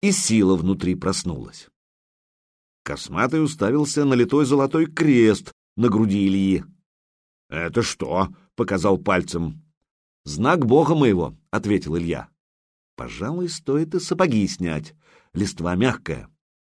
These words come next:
Верховые сапоги с каблуками тут не лучшая обувка. В правом сапоге, правда, ножик спрятан, но в дело его пускать всё равно нельзя».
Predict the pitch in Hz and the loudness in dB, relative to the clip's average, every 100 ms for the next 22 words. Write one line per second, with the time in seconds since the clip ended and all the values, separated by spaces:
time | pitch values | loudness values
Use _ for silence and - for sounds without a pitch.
0 | _ 80 104 92 120 127 - 98 101 127 | _ -6 -4 0 2 2 0 -2 0 -2
1 | - 82 87 90 156 151 120 - 156 156 | -4 -4 -4 -2 0 0 0 0 -2 -2
2 | - _ _ _ 165 208 151 - 101 110 | -14 _ _ _ -2 0 0 2 0 2
3 | 98 - 62 - _ _ _ - - 90 | 0 -2 -14 -16 _ _ _ -20 -10 -6
4 | 82 87 82 82 85 82 101 - 87 78 | -4 -4 -4 -6 -6 -2 -2 -2 -4 -2
5 | 82 135 165 92 - - 147 160 151 131 | -2 2 2 0 -8 -4 0 0 0 -2
6 | - _ _ _ - 127 185 113 87 170 | -4 _ _ _ -4 -2 0 -2 0 2
7 | 156 139 127 95 - 123 143 - 120 80 | 2 2 0 -4 -2 -2 -2 0 0 0
8 | 71 78 85 78 55 | -4 -6 -6 -8 -10